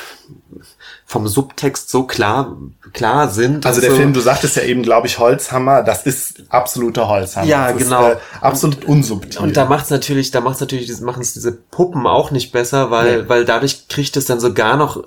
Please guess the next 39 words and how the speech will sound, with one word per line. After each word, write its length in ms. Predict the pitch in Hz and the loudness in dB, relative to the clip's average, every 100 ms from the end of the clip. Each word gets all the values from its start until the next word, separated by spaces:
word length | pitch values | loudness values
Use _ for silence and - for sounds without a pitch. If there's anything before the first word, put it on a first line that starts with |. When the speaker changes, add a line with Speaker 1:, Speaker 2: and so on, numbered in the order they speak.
| _ - | _ -12
Speaker 1:
so 140 | 139 | -2
eine 140 | 120 | 0
Art 180 | 104 113 | 2 2
ironische 540 | 117 120 123 156 139 104 - - | 0 0 2 0 -2 -4 -14 -8
Brechung, 520 | - 104 113 101 101 | -2 -2 0 -2 0
ne? 260 | 117 147 131 | -2 -4 -6
Die, 100 | 117 | -6
glaub 220 | 110 120 | 0 2
ich, 160 | 120 - | 0 -6
ich 120 | - | -4
weiß 160 | 123 120 | -4 -2
gar 80 | 123 | -2
nicht, 80 | 113 | -4
ob 80 | |
die 80 | 117 | -4
so 100 | 104 | 0
eingeplant 520 | 85 110 139 - 120 104 | 0 0 -4 -4 0 2
Speaker 2:
Das 180 | 95 - | 2 0
Speaker 1:
ist. 60 | |
Speaker 2:
weiß 380 | 175 220 277 262 | 2 4 2 0
ich 160 | 233 - | -4 -4
nämlich 240 | 208 - | -2 0
auch 100 | - | 0
gar 80 | 214 | 2
nicht. 140 | 160 | 2
Wir 80 | 170 | 0
sind 100 | 214 | 2
natürlich 300 | 226 208 190 | 0 0 -4
jetzt 160 | 190 - | -6 -4
hier 140 | 202 | -4
wieder 180 | 196 185 | 0 2
beim, 280 | 175 85 - | 2 0 0
beim 420 | 170 87 - - | 0 0 -4 -6
Camp-Begriff. 1120 | - 135 165 - - 196 - 226 294 - - _ - - - - - - _ - | 0 2 2 0 0 0 2 0 0 -10 -18 _ -20 -20 -20 -20 -20 -20 _ -2
Ähm, 480 | 160 160 160 160 - | 2 4 4 0 -2
ich 180 | 180 - | -4 -2
fand 220 | - 214 | 0 2
das 160 | 214 208 | 2 2
nämlich 540 | 175 165 165 - - | 2 2 0 -4 -12